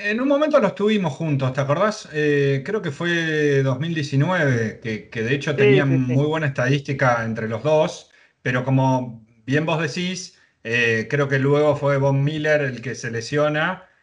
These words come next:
Speaker 1: eh, a mitad de temporada y queda, queda fuera. Y bueno, y para la temporada que pasó se lesionó antes de que empiece, ¿no?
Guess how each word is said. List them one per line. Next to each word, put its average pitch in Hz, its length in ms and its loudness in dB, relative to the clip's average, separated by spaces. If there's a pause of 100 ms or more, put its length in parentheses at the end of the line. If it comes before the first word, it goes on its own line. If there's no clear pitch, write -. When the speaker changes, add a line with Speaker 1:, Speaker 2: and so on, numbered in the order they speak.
(140)
Speaker 1:
eh, 98 1040 -4
a 101 80 -8
mitad 110 300 2
de 139 80 6
temporada 147 680 2
y 131 140 -4
queda, 98 840 -6
queda 104 220 -8
fuera. 127 420 -2 (200)
Y 113 160 -4
bueno, 127 220 2
y 110 160 -2
para 107 200 -6
la 107 100 -4
temporada 120 420 -2
que 127 100 -2
pasó 135 320 -2
se 151 120 -6
lesionó 120 400 -4
antes 120 200 -2
de 104 80 -2
que 107 60 -6
empiece, 110 380 -2
¿no? - 200 -10